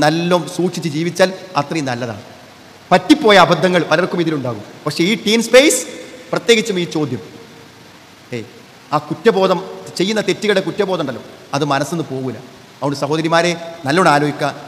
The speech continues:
ഈ പ്രായത്തിൽ വാപ്പയും ഉമ്മയും നമ്മുടെ ഗുണകാംക്ഷികളാണ്. അവരെ സമ്മതമില്ലാതെ നിങ്ങളൊന്നും ചെയ്യരുത്, അവരുടെ ഇഷ്ടത്തിന് വിരുദ്ധമായി ഒന്നും ചെയ്യരുത്. ദീനിൽ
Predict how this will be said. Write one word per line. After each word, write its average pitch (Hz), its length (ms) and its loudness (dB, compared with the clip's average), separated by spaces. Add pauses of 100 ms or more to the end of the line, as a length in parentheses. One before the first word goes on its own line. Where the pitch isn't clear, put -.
(220)
ഈ - 20 0 (100)
പ്രായത്തിൽ 175 440 2 (400)
വാപ്പയും 160 360 0
ഉമ്മയും 160 220 -2
നമ്മുടെ 151 220 -2
ഗുണകാംക്ഷികളാണ്. 139 600 -2 (440)
അവരെ 156 220 -2
സമ്മതമില്ലാതെ 147 580 0 (160)
നിങ്ങളൊന്നും 131 380 -6
ചെയ്യരുത്, 113 300 -8 (340)
അവരുടെ 175 240 4
ഇഷ്ടത്തിന് 190 380 -2
വിരുദ്ധമായി 170 420 -2
ഒന്നും 160 200 -8
ചെയ്യരുത്. 113 260 -10 (460)
ദീനിൽ 262 260 10